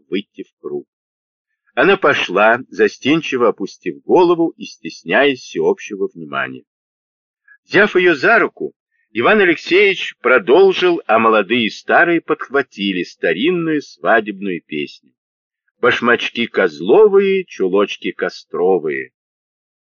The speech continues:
Не успела стихнуть свадебная, как, перекинув косу на грудь, игриво подмигивая Бунину, кокетливо ему улыбаясь, сестрёнка невесты задорно запела:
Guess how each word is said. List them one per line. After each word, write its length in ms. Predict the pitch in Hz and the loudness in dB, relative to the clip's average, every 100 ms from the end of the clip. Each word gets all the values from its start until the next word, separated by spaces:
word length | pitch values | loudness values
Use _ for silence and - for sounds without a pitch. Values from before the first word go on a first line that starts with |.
| _ | _
Не 160 | 104 139 | 0 4
успела 600 | 165 - - 165 151 131 | 4 2 -2 4 6 4
стихнуть 580 | - - 143 - 113 98 | 0 -2 -2 0 -4 -4
свадебная, 840 | - 95 190 226 110 87 78 69 | -6 -2 0 0 -6 -10 -10 -10
как, 260 | - 123 - | -2 0 -2
перекинув 760 | - 107 110 - 151 127 104 _ | -6 -4 -4 -2 0 0 0 _
косу 480 | 110 95 - 113 104 | -2 -2 -2 -2 0
на 180 | 85 | -2
грудь, 540 | 78 98 196 - - _ _ _ _ | -2 0 0 0 -8 _ _ _ _
игриво 600 | - 98 82 113 156 107 | -8 -8 -4 0 2 2
подмигивая 880 | 95 95 82 92 131 104 92 82 76 | 0 0 -2 -2 -2 -2 -2 -2 -4
Бунину, 580 | - 131 214 127 73 65 _ _ _ _ | -4 -2 -2 -2 -6 -14 _ _ _ _
кокетливо 760 | - 107 - 143 139 98 87 87 | -2 -2 0 0 0 -2 0 0
ему 420 | 78 87 104 - | 0 -2 -2 -2
улыбаясь, 800 | 87 78 - 123 196 - - - _ _ _ | -6 -10 -2 0 0 -2 -8 -20 _ _ _
сестрёнка 840 | - 127 - - 131 131 110 101 | -4 -2 -2 -2 2 2 0 -4
невесты 600 | 98 90 175 220 - 190 | -2 2 2 2 -2 -4
задорно 720 | 104 90 - 135 160 143 139 - | -2 -4 2 2 2 0 -4 -6
запела: 680 | - 107 - 85 78 73 | -4 -4 -2 -4 -2 -4